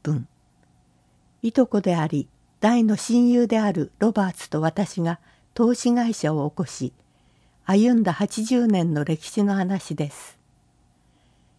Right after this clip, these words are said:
社名のケーケーアールとは、コールバーグ、クラビス、ロバーツの略称です。四、愛媛新聞俳句。二千二十四年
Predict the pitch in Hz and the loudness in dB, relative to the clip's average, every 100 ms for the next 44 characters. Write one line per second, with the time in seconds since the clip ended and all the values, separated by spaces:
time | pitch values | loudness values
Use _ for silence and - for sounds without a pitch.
0 | _ - 226 208 233 226 220 214 - - | _ -4 0 2 2 2 0 -2 -4 -2
1 | 233 226 240 226 214 214 196 165 147 151 | 0 0 0 0 0 -2 -2 -4 -6 -6
2 | 139 _ _ _ _ _ _ _ - 240 | -8 _ _ _ _ _ _ _ 2 4
3 | 247 233 220 226 202 165 139 - _ _ | 6 4 4 2 2 0 -2 -8 _ _
4 | _ _ - 254 208 175 165 - 131 _ | _ _ 2 2 2 -2 -4 -6 -12 _
5 | _ _ - 240 226 202 190 - 151 180 | _ _ 2 2 4 0 -2 -8 -10 -12
6 | _ - 196 - _ _ - 165 - - | _ -2 -2 -2 _ _ -6 -6 -6 -2
7 | 202 190 175 160 - - _ _ _ _ | 0 0 -2 -4 -8 -18 _ _ _ _
8 | _ _ _ _ _ _ _ _ _ _ | _ _ _ _ _ _ _ _ _ _
9 | - 214 208 156 - _ _ _ _ _ | 0 2 2 0 -8 _ _ _ _ _
10 | _ 202 202 240 254 240 - 226 196 156 | _ -2 2 4 4 2 2 2 2 0
11 | 160 - 175 180 - - 165 - _ _ | -2 -2 -4 -4 -6 -6 -6 -8 _ _
12 | _ _ _ _ _ _ - 196 190 262 | _ _ _ _ _ _ -2 0 2 2
13 | 233 185 208 202 170 151 147 147 156 151 | 2 2 0 0 0 0 -2 -2 -2 -2